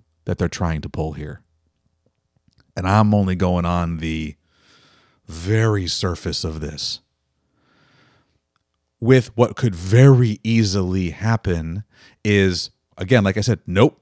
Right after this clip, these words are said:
we're not doing this." Commissioner pulls up, got, you, you have to then remove them from the schools. So now our history books, gone. Night by Elie Wiesel, gone. Aesop's Fables,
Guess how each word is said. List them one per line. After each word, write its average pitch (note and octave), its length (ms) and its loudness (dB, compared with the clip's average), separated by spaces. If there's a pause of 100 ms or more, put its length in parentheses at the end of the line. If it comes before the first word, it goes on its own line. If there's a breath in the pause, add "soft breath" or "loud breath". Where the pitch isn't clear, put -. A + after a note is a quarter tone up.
(140)
we're F#2 120 -4
not G#2 300 0
doing C3 260 6
this." G2+ 320 0 (120)
Commissioner C#3 520 0 (200)
pulls G2+ 260 0
up, G#2 160 -2
got, G#2 160 -6
you, G2 160 -8
you G#2+ 180 -4
have A2 360 0
to B2+ 120 2
then G#2 260 2
remove F#2+ 500 0
them F#2 180 0
from F2 200 -4
the E2 80 -4
schools. F2+ 560 -6 (320 loud breath)
So F2 120 -12
now E2+ 120 -4
our F2+ 100 0
history C3+ 340 2
books, - 240 -10 (100)
gone. F2 440 2
Night A2+ 240 -2
by G#2+ 120 -4
Elie F#2 200 -4
Wiesel, F#2+ 440 0 (120)
gone. G2+ 400 4
Aesop's G#2+ 440 -2
Fables, G2+ 400 -4